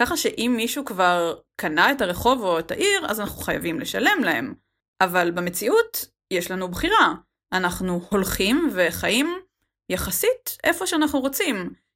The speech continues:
אם תל אביב יקרה לי מדי, אני יכולה לבחור לגור ברמת גן, או בגבעתיים, או בירוחם. המחירים במונופול הם גם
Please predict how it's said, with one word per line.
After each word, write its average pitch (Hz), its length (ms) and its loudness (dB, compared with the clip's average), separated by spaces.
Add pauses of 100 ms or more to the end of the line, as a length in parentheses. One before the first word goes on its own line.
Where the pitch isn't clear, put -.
(140)
אם 214 180 0
תל 294 140 4
אביב 180 320 -2
יקרה 185 360 0
לי 156 80 -2
מדי, 139 480 -4 (120)
אני 175 180 -2
יכולה 175 340 0
לבחור 180 440 -2
לגור 180 320 -4
ברמת 180 520 0
גן, 240 420 4
או 170 200 -2
בגבעתיים, 185 1300 0
או 170 120 0
בירוחם. 165 760 0 (800)
המחירים 175 920 2
במונופול 247 840 0 (280)
הם 202 120 0
גם 190 300 -2